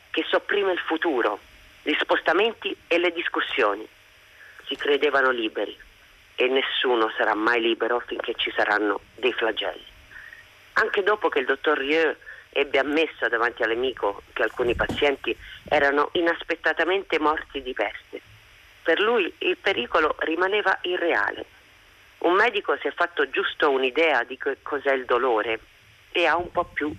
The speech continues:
di immaginazione. Guardando dalla finestra la sua città, che non era cambiata,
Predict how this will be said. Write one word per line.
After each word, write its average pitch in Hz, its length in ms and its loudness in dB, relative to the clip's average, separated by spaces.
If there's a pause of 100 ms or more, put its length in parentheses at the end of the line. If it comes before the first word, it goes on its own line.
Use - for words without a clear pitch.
(140)
di 151 300 -2
immaginazione. 151 1000 0 (640)
Guardando 139 520 2
dalla 127 220 2
finestra 139 500 -2
la 113 140 2
sua 123 160 0
città, - 460 -2 (540)
che - 120 -2
non 139 180 4
era 143 160 4
cambiata, 127 680 -2